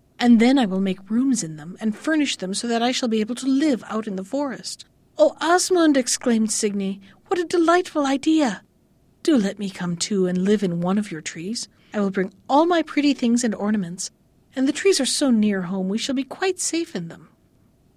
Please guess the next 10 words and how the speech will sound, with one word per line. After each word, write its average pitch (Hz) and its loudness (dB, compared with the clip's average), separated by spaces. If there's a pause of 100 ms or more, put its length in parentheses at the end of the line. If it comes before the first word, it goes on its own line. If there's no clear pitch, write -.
Asmund, 247 0
who 196 -4
was 175 -4
extremely 247 -2
fond 233 -2
of 175 -10
his 170 -8
sister, - -8 (320)
readily 320 2
consented, 233 -4